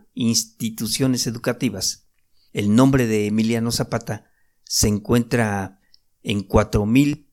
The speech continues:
trescientos cuarenta y seis escuelas. También sirvió un tiempo para reconocer los billetes de diez pesos, mismos que tuvieron una vida efímera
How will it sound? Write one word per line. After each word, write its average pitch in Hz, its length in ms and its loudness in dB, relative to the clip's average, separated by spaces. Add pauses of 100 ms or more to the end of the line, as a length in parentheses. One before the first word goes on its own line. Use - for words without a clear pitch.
(160)
trescientos 120 680 0
cuarenta 101 400 -6
y 98 80 -6
seis 101 300 -4
escuelas. - 800 -2 (640)
También 151 420 2
sirvió 175 420 4
un 165 240 0
tiempo 160 400 0
para 120 280 4
reconocer 131 840 0 (380)
los 123 240 0
billetes 131 420 0
de 127 80 0
diez 123 240 0
pesos, - 560 -6 (440)
mismos 143 580 2
que 127 140 -4
tuvieron 131 400 0
una 127 180 0
vida 123 220 -2
efímera 160 520 -2